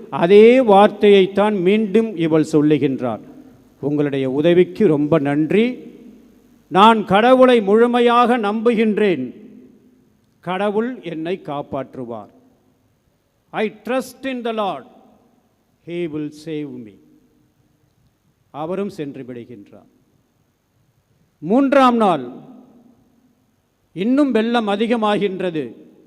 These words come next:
இவள் தன்னுடைய வீட்டின் மொட்டை மாடிக்கு சென்று அங்கு நின்று கொண்டிருக்கின்றாள். அப்பொழுது அங்கு ஒரு ஹெலிகாப்டர் வருகின்றது.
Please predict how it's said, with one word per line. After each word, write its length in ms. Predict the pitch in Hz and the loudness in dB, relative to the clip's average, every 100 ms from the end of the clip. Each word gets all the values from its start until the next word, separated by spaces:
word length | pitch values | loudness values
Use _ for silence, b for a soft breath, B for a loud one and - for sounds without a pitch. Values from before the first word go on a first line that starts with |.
| _ _ _ _ _ _ | _ _ _ _ _ _
இவள் 280 | 208 254 254 | -2 0 0
தன்னுடைய 420 | 226 233 214 196 | -2 0 -2 0
வீட்டின் 380 | 233 262 269 240 | -2 -4 -6 -6
மொட்டை 460 | 202 214 - 277 | -4 -6 -2 -2
மாடிக்கு 540 | 254 247 240 226 247 208 | -2 -2 0 -2 -6 -6
சென்று 540 | 208 226 226 269 285 240 - | -6 -6 -6 -8 -8 -14 -10
அங்கு 300 | 175 220 240 | -6 -4 -4
நின்று 440 | 208 233 254 226 | -2 0 2 4
கொண்டிருக்கின்றாள். 800 | 214 202 190 - 175 156 147 110 - - _ _ _ _ _ _ _ _ _ _ _ _ _ | 2 2 0 -2 -4 -4 -6 -8 -14 -20 _ _ _ _ _ _ _ _ _ _ _ _ _
அப்பொழுது 840 | 160 185 233 240 247 269 202 139 131 - - - - _ _ _ _ _ | -8 -2 2 4 4 4 4 0 -8 -16 -20 -20 -20 _ _ _ _ _
அங்கு 360 | - 180 240 233 | -6 -4 2 4
ஒரு 180 | 220 190 | 4 2
ஹெலிகாப்டர் 800 | 196 226 254 254 247 240 233 202 | 0 -2 -2 0 0 0 -2 0
வருகின்றது. 720 | 202 202 196 190 185 147 120 | 0 0 0 -2 -4 -6 -10